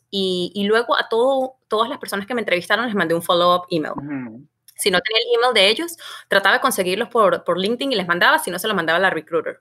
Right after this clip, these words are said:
Speaker 1: pero a todos les mandé. Y como tú dices, o sea, mandar algo genérico ni lo mandes,
Speaker 2: No.
Speaker 1: o sea, ¿pero para qué?
Speaker 2: No.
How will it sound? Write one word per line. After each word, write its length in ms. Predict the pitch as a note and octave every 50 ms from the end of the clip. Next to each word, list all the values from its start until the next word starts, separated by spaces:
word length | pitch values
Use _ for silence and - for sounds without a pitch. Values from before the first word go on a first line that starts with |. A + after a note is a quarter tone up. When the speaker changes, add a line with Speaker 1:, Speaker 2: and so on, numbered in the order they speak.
| _
Speaker 1:
pero 240 | - F#3+ F3 - - _ _
a 120 | - F#3 F3+
todos 160 | G3 G#3+ A3
les 100 | B3 G#3
mandé. 320 | F3+ D#3+ D3+ D3 E3 - _ _ _ _ _ _ _ - _ _ -
Y 600 | A3+ A3 G#3 G#3 G3+ G3+ G3 F#3+ F#3+ F#3+ F#3+ - - - - - - -
como 160 | - A#3 A#3
tú 80 | A#3+
dices, 480 | A#3+ A#3 G3 - E3+ D#3+ D#3+ - - _ _ _ -
o 100 | G#3+ A3
sea, 240 | - A#3+ G#3+ G3 F#3
mandar 260 | - G#3 A3 A3+ A#3+
algo 200 | C4+ D4+ E4 F#4
genérico 420 | F#4 D4+ B3+ C#4 D4+ F4+ - E4 A3
ni 100 | G3 F3
lo 120 | E3 D#3
mandes, 280 | D#3+ E3 E3 - - -
Speaker 2:
No. 160 | - - - -
Speaker 1:
o 40 |
sea, 180 | - - G3 -
¿pero 160 | - F3+ F3+
para 220 | - E3+ D#3 D#3 -
qué? 280 | G3 E3+ - - _ _ _ _ _
Speaker 2:
No. 100 | -